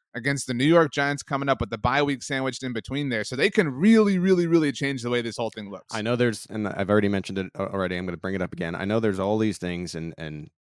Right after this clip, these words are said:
Speaker 2: the top analysts are always like, "Q B wins are not a stat," but there is something to say about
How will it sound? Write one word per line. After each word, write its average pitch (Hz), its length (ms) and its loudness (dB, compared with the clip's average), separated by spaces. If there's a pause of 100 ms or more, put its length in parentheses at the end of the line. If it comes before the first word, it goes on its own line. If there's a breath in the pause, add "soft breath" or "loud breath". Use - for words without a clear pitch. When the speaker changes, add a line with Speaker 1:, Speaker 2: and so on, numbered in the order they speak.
(280)
Speaker 2:
the 80 160 -8
top 104 320 -2
analysts 101 600 -4
are 87 140 -10
always 92 240 -8
like, 95 140 -10
"Q 117 180 0
B 110 160 4
wins 95 320 -2
are 85 60 -4
not 85 220 -2
a 82 40 -4
stat," 73 380 -4
but 90 120 -4
there 101 140 4
is 110 100 0
something 151 300 -4
to 156 100 -2
say 87 400 0
about 85 400 -2